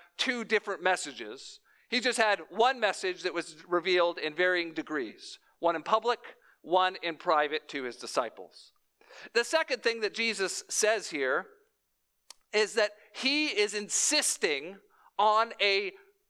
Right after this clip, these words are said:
re-, uh, a legal trial that only the Sanhedrin can bring about. Now, that, that's where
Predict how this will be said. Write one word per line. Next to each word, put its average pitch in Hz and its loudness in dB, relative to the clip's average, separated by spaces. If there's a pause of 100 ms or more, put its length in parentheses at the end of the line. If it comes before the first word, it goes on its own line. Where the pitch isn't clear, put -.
(760)
re-, 165 -4
uh, 156 2
a 165 2
legal 233 2
trial 165 2
that 180 0
only 214 2
the 196 2
Sanhedrin 185 -2
can 147 -8
bring 156 -2
about. 143 0 (640)
Now, 190 4
that, 208 2
that's 226 0
where 202 0